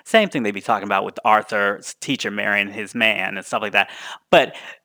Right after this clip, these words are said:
the only clips they used from Tongues Untied were, like, a very p-, brief part that features white gay men dancing in the Castro. And it's kind of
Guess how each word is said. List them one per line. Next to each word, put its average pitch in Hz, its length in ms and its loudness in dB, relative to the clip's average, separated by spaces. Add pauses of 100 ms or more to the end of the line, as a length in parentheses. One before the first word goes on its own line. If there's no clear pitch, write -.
(160)
the 160 160 6
only 190 280 0
clips 196 340 -2
they 165 120 2
used 151 320 -2
from 123 140 -4
Tongues 131 260 -4
Untied 143 460 0
were, 120 100 0
like, 117 160 -2
a 120 60 4
very 127 340 2
p-, - 120 -14 (180)
brief 139 240 -2
part 131 480 2
that 117 180 0
features 117 720 -4 (220)
white 131 360 0
gay 127 160 0
men 123 280 0
dancing 117 500 0
in 113 180 -6
the 98 60 -2
Castro. 120 720 -4 (100)
And 127 160 0
it's - 120 -6
kind - 260 2
of 101 60 -6